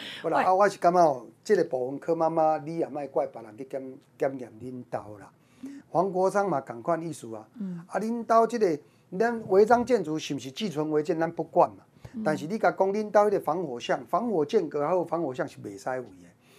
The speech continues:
Speaker 1: 你柯文哲当时伫台北市安怎共呛声，安怎共吵？
Speaker 2: 嗯。
Speaker 1: 啊，你即马共款这个标准。
Speaker 2: 哎，过来搁讲哦，伊讲恁啥物人敢关税跳位中哦，议员我拢公布名出来。
Speaker 1: 啊，恁柯文哲嘛讲。
Speaker 2: 用安尼甲恁讲啊。
Speaker 1: 违章建筑是国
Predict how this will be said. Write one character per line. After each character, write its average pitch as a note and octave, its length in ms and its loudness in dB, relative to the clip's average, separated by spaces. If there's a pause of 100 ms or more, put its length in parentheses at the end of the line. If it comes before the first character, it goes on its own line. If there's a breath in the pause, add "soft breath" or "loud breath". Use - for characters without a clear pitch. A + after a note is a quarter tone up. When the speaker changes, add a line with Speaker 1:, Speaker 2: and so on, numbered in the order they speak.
(140 soft breath)
Speaker 1:
你 C4+ 120 0
柯 C#4+ 200 8
文 G3+ 160 2
哲 F3 140 0
当 E3+ 180 2
时 D#3 140 -4
伫 C#3 100 -8
台 C#3 120 -2
北 G3 140 2
市 D#3+ 160 -8
安 E3+ 80 0
怎 F3+ 140 2
共 A#2+ 160 -12
呛 D#3+ 220 -4
声， E3+ 120 -4
安 D#3 80 -4
怎 D#3+ 140 -2
共 A2+ 140 -10
吵？ - 320 -6 (720)
Speaker 2:
嗯。 G3 120 -4
Speaker 1:
啊， F3+ 40 2
你 F#3 80 2
即 F3+ 80 -6
马 G#3+ 120 0
共 - 160 -8
款 C#4+ 120 2
这 F#4+ 80 8
个 F#4+ 60 2
标 A4 100 4
准。 F#4+ 120 8
Speaker 2:
哎， - 80 0
过 - 80 -2
来 - 40 -6
搁 - 80 -2
讲 G4 160 6
哦， D#4+ 220 0
伊 E4+ 80 -6
讲 G4 160 4
恁 G4+ 160 -4
啥 G4+ 100 4
物 G4 60 6
人 D#4+ 240 4
敢 F#4+ 220 6
关 E4 260 2
税 F4 160 2
跳 E4+ 300 4
位 D#4 240 8
中 F4+ 280 4
哦， D4 200 4
议 C4 120 -6
员 C4+ 240 0
我 F#4 120 12
拢 F#4 200 2
公 C4+ 240 2
布 D#4 160 6
名 A#3 240 0 (160)
出 - 160 -8
来。 - 60 -8 (220)
Speaker 1:
啊， E3+ 100 -2
恁 E3 180 -6
柯 F#3+ 140 -2
文 F3 160 2
哲 C#3+ 140 -2
嘛 B2+ 180 -2
讲。 - 100 2
Speaker 2:
用 E4 60 0
安 E4+ 100 0
尼 F4 60 -2
甲 C4+ 100 -2
恁 C#4 120 -6
讲 C#4+ 180 -4
啊。 C4 140 0
Speaker 1:
违 D3+ 120 0
章 F3+ 240 -2
建 F3 240 -4
筑 C3+ 160 -10
是 - 200 -14
国 B2+ 440 -8